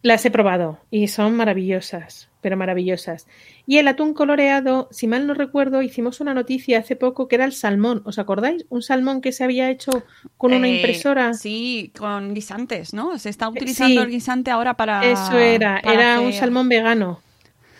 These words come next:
Speaker 2: Eh, que por cierto, ayer vi, ya, con esto vamos a irnos, pero ayer vi un anuncio de televisión que me dejó como muy impactada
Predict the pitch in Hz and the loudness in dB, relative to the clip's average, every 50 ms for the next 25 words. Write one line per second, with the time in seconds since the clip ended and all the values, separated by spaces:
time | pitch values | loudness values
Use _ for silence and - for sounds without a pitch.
0 | - - - - - - - _ - 202 208 - - - - - 185 175 - - | -20 -20 -20 -20 -20 -20 -20 _ -6 -6 -6 -4 -6 -8 -6 -6 -6 -6 -6 -4
1 | 101 - - 196 202 208 214 214 208 - 190 202 190 - - - 196 196 226 - | -2 -2 -2 -2 -4 -4 -4 -4 -4 -4 -4 -4 -6 -6 -4 -4 -2 -2 -2 -2
2 | 262 240 233 226 226 - 226 208 214 214 226 247 277 - _ 233 208 202 196 202 | -2 -2 0 -2 0 0 -2 -2 -2 -2 -4 -4 -4 -2 _ -2 0 0 0 0
3 | 208 208 208 233 240 240 233 214 214 220 226 220 254 233 214 214 214 208 220 220 | -2 -2 0 0 0 0 0 0 2 0 0 0 0 -4 -4 -4 -4 -2 -4 -4
4 | 208 214 208 247 233 226 233 226 214 196 202 - - 226 226 220 233 240 226 220 | -4 -6 -6 -6 -6 -6 -6 -8 -8 -8 -10 -8 -6 -6 -6 -6 -8 -10 -8 -8
5 | 214 214 214 220 240 254 - 240 214 214 _ - 240 233 226 240 311 | -8 -8 -8 -8 -8 -6 -6 -8 -8 -8 _ -4 -4 -2 -2 -2 -6